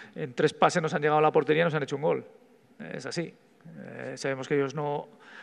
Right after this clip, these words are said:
no perdonan si tú no eres incisivo y nosotros no lo hemos sido o no hemos sido lo suficiente.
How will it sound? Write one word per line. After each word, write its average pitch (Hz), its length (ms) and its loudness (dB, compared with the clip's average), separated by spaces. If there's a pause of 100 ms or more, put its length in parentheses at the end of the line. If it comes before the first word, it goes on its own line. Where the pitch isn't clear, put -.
(120)
no 156 160 0
perdonan 156 400 4
si 160 160 -2
tú 165 180 -2
no 156 220 6
eres 151 400 8
incisivo 196 720 -2
y 160 100 -8
nosotros 135 380 -6
no 135 100 -2
lo 127 60 -2
hemos 131 420 -10
sido 165 220 4
o 185 60 6
no 156 100 0
hemos 147 120 -2
sido 143 200 2
lo 131 60 -2
suficiente. 143 540 -6